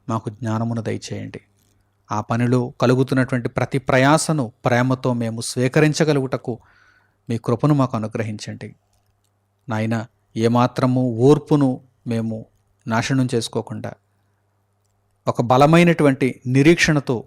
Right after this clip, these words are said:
ఓర్పును సుస్థిరం చేసుకొనగలుగుటకు మీ సహాయమును మాకు అనుగ్రహించండి. ఈ అన్ని విషయములలో తండ్రి, మేమేమాత్రము వెనుక తీయకుండా, చక్కగా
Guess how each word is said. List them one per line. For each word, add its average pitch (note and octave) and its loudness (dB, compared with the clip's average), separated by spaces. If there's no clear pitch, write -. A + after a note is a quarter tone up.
ఓర్పును B2+ -2
సుస్థిరం D3+ 2
చేసుకొనగలుగుటకు A2+ -4
మీ A2+ -4
సహాయమును A#2+ -4
మాకు A2 -8
అనుగ్రహించండి. G#2+ -12
ఈ A2+ -4
అన్ని C3+ 2
విషయములలో D#3 2
తండ్రి, A#2+ -4
మేమేమాత్రము C#3 2
వెనుక B2+ 0
తీయకుండా, A2+ -4
చక్కగా A#2+ -4